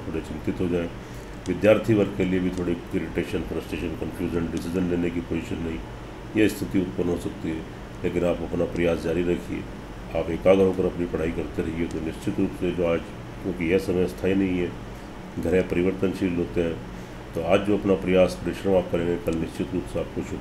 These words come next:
फलों की प्राप्ति होगी। उपाय के तौर पर गंग गणपति नमः वन not eight times और एक श्रद्धापूर्वक हनुमान चालीसा का पाठ कीजिए। प्रतिदिन, अ,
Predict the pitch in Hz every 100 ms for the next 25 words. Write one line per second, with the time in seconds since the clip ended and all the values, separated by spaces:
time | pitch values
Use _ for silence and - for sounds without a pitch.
0 | 82 80 76 80 78 76 - 80 - -
1 | - - - - - - - - - -
2 | 80 87 101 101 101 98 92 95 85 92
3 | 90 90 90 90 92 90 90 87 85 85
4 | 85 90 78 85 82 80 - 95 82 76
5 | 90 76 92 90 87 90 85 87 85 85
6 | 82 82 82 80 - 87 87 - 80 82
7 | 80 87 85 101 90 90